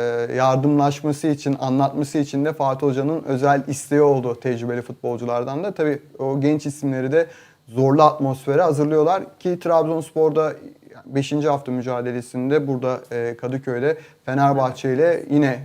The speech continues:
yüksek bir atmosferli mücadele çıkmıştı. O sınavı evet bir sıfırlık skorla mağlup oldu ama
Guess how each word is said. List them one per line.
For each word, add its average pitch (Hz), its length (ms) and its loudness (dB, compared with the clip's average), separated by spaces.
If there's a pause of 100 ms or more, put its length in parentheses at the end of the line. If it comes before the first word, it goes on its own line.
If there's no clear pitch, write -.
yüksek 143 540 0
bir 139 260 4
atmosferli 131 680 -2
mücadele 123 560 -2
çıkmıştı. 208 540 -6 (380)
O 170 340 4 (120)
sınavı 170 580 2 (100)
evet 147 320 6
bir 147 60 -2
sıfırlık 160 380 -6
skorla 165 320 0
mağlup 131 320 0
oldu 127 200 0
ama 151 280 -2